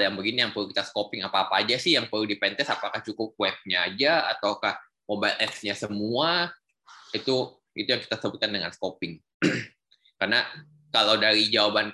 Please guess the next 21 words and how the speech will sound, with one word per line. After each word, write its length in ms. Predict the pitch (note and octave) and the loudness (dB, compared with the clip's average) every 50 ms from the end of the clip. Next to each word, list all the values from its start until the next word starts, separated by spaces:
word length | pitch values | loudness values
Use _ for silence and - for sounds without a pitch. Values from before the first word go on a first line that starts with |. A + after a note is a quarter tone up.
| - _ | -12 _
dari 560 | _ A2 G#2 G2+ G#2 G#2 G#2+ G#2+ G#2 G#2 G#2 _ _ | _ -2 0 0 2 2 0 0 -2 -2 -4 _ _
pihak 400 | - A2 G2+ F#2+ - G2+ F#2+ F#2 - - _ _ _ _ _ | -4 -4 -4 -2 0 -2 -2 -2 -4 -14 _ _ _ _ _
kami 560 | - G2+ F#2+ F#2+ A2 C#3+ E3+ F3 - - - _ _ _ _ _ _ _ _ | 0 0 0 0 0 0 0 0 0 -4 -10 _ _ _ _ _ _ _ _
sebagai 320 | - G#2 F#2+ G2 F#2+ F#2+ | -8 -4 -2 0 0 0
pen 160 | - G2 G2+ | -2 -2 -2
tester, 560 | F#2+ G2+ G2+ G2+ - - D3+ D3 - - - _ _ _ _ _ _ - | -2 -2 -4 -2 0 0 0 0 0 -4 -12 _ _ _ _ _ _ -2
kalau 160 | G2 G2+ F#2+ | -2 -2 0
klien 320 | - F#2+ F#2+ F#2+ G2 G2+ F#2+ | 2 2 2 2 0 -2 -6
bertanya 320 | G2 F#2 F#2 G#2 G2+ G2 | -6 -4 -4 -4 -4 -2
yang 200 | F2 G2 G2 G2 G2+ | -2 -2 -2 -2 -2
mana 240 | F#2+ G2 G2 F#2+ G2 | -2 0 0 0 -2
yang 80 | G2 | -2
perlu 160 | - G#2 G2 | -2 -4 -2
di 160 | G2 F#2+ F#2+ - | -2 -4 -2 0
pen 240 | G#2 F#2 F2 - | -2 -2 -2 -4
test, 480 | - - C#3 F3 - - - - - _ _ _ _ _ _ _ | -2 -2 -2 -2 -2 -10 -12 -14 -18 _ _ _ _ _ _ _
jawabannya 560 | F#2+ F#2 G2 F#2+ F#2 F#2 F#2+ G2 G#2+ B2 C#3 C#3+ | -4 0 0 0 2 0 -2 -2 0 0 -2 0
sih 400 | - E3 D#3 D3+ C#3+ C#3 - - | 2 2 4 4 4 0 -2 -2
as 160 | - G#2 - | -2 -2 0
simple 320 | - A2+ A2 A2 D3 C3+ | -2 -4 -2 0 -2 0
as 240 | - A#2 B2+ - - | 0 0 -2 -2 -10